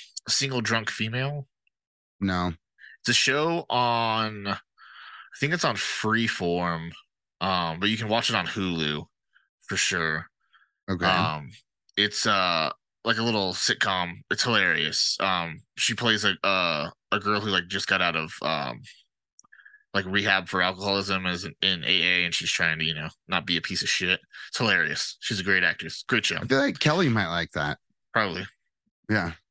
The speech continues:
Speaker 2: All right. I'll have to, I'll have to give it a shot. I, I was wondering, like, they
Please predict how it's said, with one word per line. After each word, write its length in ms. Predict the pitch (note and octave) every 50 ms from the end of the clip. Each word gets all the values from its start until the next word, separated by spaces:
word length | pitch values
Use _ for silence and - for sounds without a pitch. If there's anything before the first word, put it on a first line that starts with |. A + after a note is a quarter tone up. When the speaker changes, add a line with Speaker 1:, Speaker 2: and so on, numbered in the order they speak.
| -
Speaker 2:
All 80 | A#2 G#2+
right. 160 | F#2 E2 D#2 - _ _ _ _ _ -
I'll 160 | F#3 G#3 G3+ G#3
have 160 | G#3+ G#3+ G#3+ G#3+
to, 280 | - F#3 E3 C#3+ B2+ -
I'll 80 | F#3 G#3+
have 60 | G#3
to 60 | -
give 160 | D3+ C3+ A#2+ G#2
it 40 |
a 40 | F#2+
shot. 340 | - - G2+ F#2 F2+ F2+ F#2+ -
I, 160 | D3 E3+ G#3+
I 140 | G3+ F#3+ A#3+ C4
was 180 | C#4 B3 F3+
wondering, 520 | D3+ D#3 D#3 D#3 C#3+ C3+ A#2+ A2 G#2 G#2 G2+
like, 220 | B2 B2 A#2 G#2+ -
they 140 | D3+ C#3